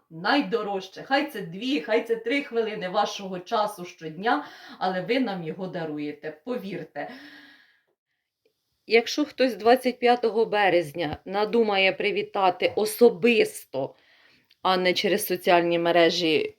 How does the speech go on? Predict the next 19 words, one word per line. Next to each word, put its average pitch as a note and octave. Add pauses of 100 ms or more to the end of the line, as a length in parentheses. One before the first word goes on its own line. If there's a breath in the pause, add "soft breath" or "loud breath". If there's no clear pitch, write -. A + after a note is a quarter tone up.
із F3+
днем F#3
народження, D#3 (200)
м, D3+ (160)
мого F3+
коханого E3
чоловіка, A3+ (360 loud breath)
не B3+
думайте, G#3
що G3
ви C4+
застанете G#3
нас, F3 (120)
е, D#3+
скажем E3+
так, C#3+
врозплох G3
непідготовленими. D3
М-м. E3+